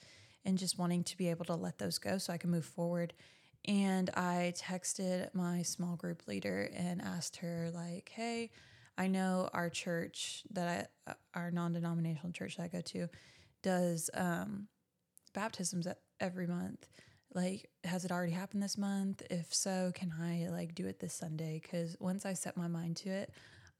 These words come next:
I was like, "Okay, this has to happen immediately." And, um, she texted me back and said, "Y-, you know what? It's great because it is this Sunday." And so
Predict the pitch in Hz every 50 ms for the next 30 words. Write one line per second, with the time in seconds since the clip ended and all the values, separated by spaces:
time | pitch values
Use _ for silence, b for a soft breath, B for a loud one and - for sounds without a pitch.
0 | _ - - 196 202 104 104 - - - - 202 202 202 - - - - 196 -
1 | 190 190 160 - - 180 165 165 175 - - 185 180 - - - _ _ - 185
2 | 170 165 165 165 160 160 156 160 156 - - - - - 202 - 190 185 B B
3 | B B B B B B B B _ _ - - 190 185 185 185 175 175 175 -
4 | - - 180 175 170 175 160 - - - 185 - - 185 180 170 202 - 190 190
5 | 208 202 190 180 - - - 107 104 107 - B B B B B B B - _
6 | _ _ _ - 95 - _ _ _ - _ _ _ - 185 190 202 202 196 196
7 | 202 202 214 220 - - - - 202 180 - - - - 185 185 - - 208 190
8 | - 175 180 175 175 175 165 - 180 170 180 202 185 - - 196 - - - -
9 | - - - - - - - - - - - 180 180 180 170 - - 185 185 175
10 | 175 180 180